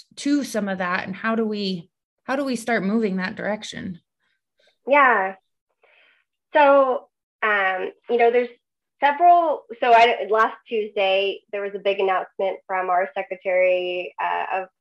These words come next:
Speaker 2: Agriculture. He, actually, at Lincoln University, it was very exciting, for Missouri,
Speaker 1: Hmm.
Speaker 2: um, about, like, this hu-, this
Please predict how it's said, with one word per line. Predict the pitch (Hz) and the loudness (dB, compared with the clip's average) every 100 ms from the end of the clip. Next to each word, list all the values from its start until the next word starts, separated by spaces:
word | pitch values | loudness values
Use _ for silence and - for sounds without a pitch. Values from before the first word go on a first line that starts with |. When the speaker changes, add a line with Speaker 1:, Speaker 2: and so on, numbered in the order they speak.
| - | -6
Speaker 2:
Agriculture. | 180 185 190 - - 190 185 190 - - | -6 -6 -10 -10 -4 4 6 6 2 -2
He, | - - | -2 0
actually, | 202 190 | 2 2
at | 147 | 4
Lincoln | 269 269 254 | 4 2 -2
University, | 254 240 254 254 | 0 2 2 4
it | |
was | 226 | 4
very | 247 254 | 4 2
exciting, | 254 240 254 285 285 | 2 0 0 -2 -2
for | 247 | -2
Missouri, | 254 247 233 202 254 339 _ _ _ | -2 -2 -2 0 -2 -6 _ _ _
Speaker 1:
Hmm. | 220 | 2
Speaker 2:
um, | 214 202 202 208 - _ 220 | 4 2 -2 -4 -10 _ -4
about, | 220 220 214 208 | 4 6 6 4
like, | 214 202 | 2 0
this | 208 208 - - | -2 -8 -12 -10
hu-, | 226 196 | -8 0
this | 208 | 0